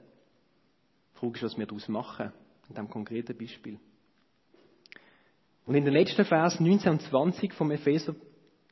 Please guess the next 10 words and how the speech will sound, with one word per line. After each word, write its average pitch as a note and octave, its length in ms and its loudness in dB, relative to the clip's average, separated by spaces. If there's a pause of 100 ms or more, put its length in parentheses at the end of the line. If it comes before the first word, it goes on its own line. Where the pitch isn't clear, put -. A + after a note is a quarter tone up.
(360)
fünf D3 260 2 (840)
wird D#3 180 8
von, C#3+ 180 0 (300)
von C3+ 160 2
Paulus D3+ 400 2
auch C#3+ 100 2
deutlich F3 320 -2
gemacht, - 320 -4
dass - 160 -4
wir B2 260 0